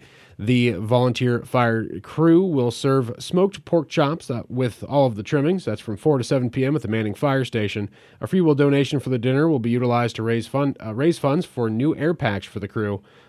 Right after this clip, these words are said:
Alongside the dinner, the fire department's gun raffle is also helping to raise funds to replace outdated bunker gear for firefighters. Ten different guns will be raffled off, and ticket holders do not need to be present to win.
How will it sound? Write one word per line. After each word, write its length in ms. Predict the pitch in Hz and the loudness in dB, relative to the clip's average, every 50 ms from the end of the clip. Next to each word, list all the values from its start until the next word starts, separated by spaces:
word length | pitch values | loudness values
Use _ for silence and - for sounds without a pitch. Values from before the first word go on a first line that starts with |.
| - | -4
Alongside 420 | - 120 131 135 123 127 135 127 117 | 0 2 2 2 2 2 0 0 0
the 80 | 117 | 0
dinner, 240 | 113 127 135 143 156 | 0 2 2 2 2
the 180 | 147 120 104 98 | 2 0 -2 -6
fire 280 | - - - 123 120 117 | -4 -2 0 2 2 0
department's 460 | 113 - 127 117 117 117 113 110 - | 0 0 -2 0 0 -2 -4 -4 -2
gun 220 | 113 123 127 139 | -2 0 0 0
raffle 500 | 147 143 139 143 - - 160 156 156 147 139 | 0 0 0 0 -2 -2 -2 -2 -2 -4 -4
is 400 | 92 107 110 104 101 - - - | -4 -4 -4 -6 -8 -10 -14 -12
also 320 | - 120 123 - - 120 | -8 -6 -6 -4 -2 -2
helping 280 | 113 127 113 - 123 110 | -2 -2 -2 -2 -2 -2
to 60 | 104 | 0
raise 240 | 110 104 107 107 - | -2 -2 -2 -4 -4
funds 300 | - - 110 107 117 120 | -4 -4 -2 -2 -4 -4
to 100 | - 107 | -4 -4
replace 360 | 107 101 - 117 113 107 - | -6 -4 -2 -2 -2 -2 -4
outdated 580 | - 107 120 120 85 117 117 113 107 107 101 - | -4 -4 -4 -2 -2 -2 -4 -4 -4 -6 -6 -4
bunker 360 | 123 131 151 151 - 175 139 | -2 -2 -2 -2 -2 -4 -4
gear 320 | 98 90 104 107 107 107 | -4 -4 -4 -2 -2 -2
for 140 | 98 - 98 | -2 -4 -6
firefighters. 840 | 95 - 117 120 123 117 110 - - 104 95 95 98 92 95 - - _ _ - - - - - _ | -4 -2 0 0 2 0 0 0 -2 -4 -2 -2 -4 -6 -6 -10 -14 _ _ -20 -20 -20 -20 -20 _
Ten 160 | - 214 214 | 4 6 6
different 260 | 208 196 - 190 180 | 6 6 4 4 4
guns 240 | 151 160 170 175 180 | 4 4 4 4 4
will 100 | 165 160 | 2 2
be 120 | 147 151 143 | 2 4 4
raffled 380 | 143 147 147 143 - 160 143 | 4 4 4 2 2 2 2
off, 280 | 143 139 147 156 156 - | 4 4 2 2 0 -2
and 100 | 131 123 | -2 -2
ticket 220 | - 156 135 117 | -2 -2 -2 0
holders 300 | 123 131 139 143 139 120 | 0 0 2 2 0 0
do 100 | 110 120 | 0 0
not 240 | 117 127 143 143 92 | 2 2 2 2 0
need 160 | 110 120 117 | -2 -2 -2
to 60 | 110 | -2
be 140 | 101 107 104 | -2 -4 -2
present 340 | - - 120 110 101 110 92 | -2 0 -2 0 -2 -4 -6
to 80 | - 113 | -6 -4
win. 340 | 110 131 135 120 113 117 | -2 0 2 2 0 0